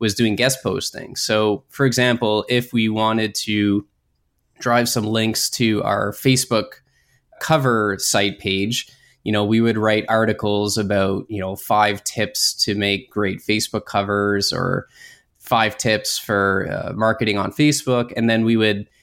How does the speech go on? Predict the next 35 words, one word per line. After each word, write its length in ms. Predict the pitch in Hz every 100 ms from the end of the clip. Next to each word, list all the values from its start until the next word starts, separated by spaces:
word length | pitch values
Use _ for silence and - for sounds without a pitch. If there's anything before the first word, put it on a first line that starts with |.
| _
you 80 | 110
know, 140 | 107
link 360 | 104 110 110 -
back 360 | 98 98 - -
to 140 | 104
these 200 | 98 98
site 280 | - 98 -
pages. 560 | - - - - - - _ _ _ -
And 180 | 110 110
so 140 | 123
once 240 | 117 151 151
we 80 | 127
did 200 | 117 101
that, 380 | 131 120 107
we, 240 | 113 113 95
we 120 | 113
started 400 | - 120 117 104
generating 800 | 113 110 107 107 101 101 101 - _ _
quite 240 | - 139 131
a 60 |
lot 220 | 113 110
of 80 | 110
traffic 500 | - 104 104 110 101
to 160 | - 101
these 360 | 101 101 - -
site 300 | - 127 131
pages, 640 | 110 104 104 98 101 - - - _ _ _ -
quite 280 | 147 151
a 40 | 135
lot 220 | 120 107
more 240 | 117 117
than, 380 | 117 110 104 98
than 160 | 107 101
our 120 | 98
homepage. 560 | 104 101 101 - -